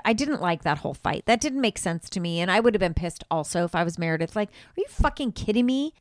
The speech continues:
My father's burial? You, oh, oh, sorry, I was off a day, or I was here a day early.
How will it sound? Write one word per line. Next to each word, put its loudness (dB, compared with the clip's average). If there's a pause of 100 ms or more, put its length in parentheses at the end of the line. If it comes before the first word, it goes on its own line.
My 2
father's 4
burial? 4
You, 0
oh, 6
oh, 2
sorry, 8
I 8
was 4
off 6
a 10
day, 4
or 8 (240)
I 10
was 6
here 4
a 6
day 6
early. 4